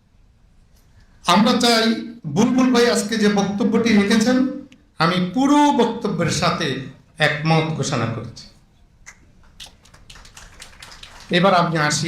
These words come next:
আমাদের কথাবার্তায়। বাংলাদেশের হিন্দু সম্প্রদায়ের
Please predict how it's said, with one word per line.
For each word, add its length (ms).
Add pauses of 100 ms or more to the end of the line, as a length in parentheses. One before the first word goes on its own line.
(100)
আমাদের 280 (100)
কথাবার্তায়। 600 (1500)
বাংলাদেশের 720 (100)
হিন্দু 340
সম্প্রদায়ের 680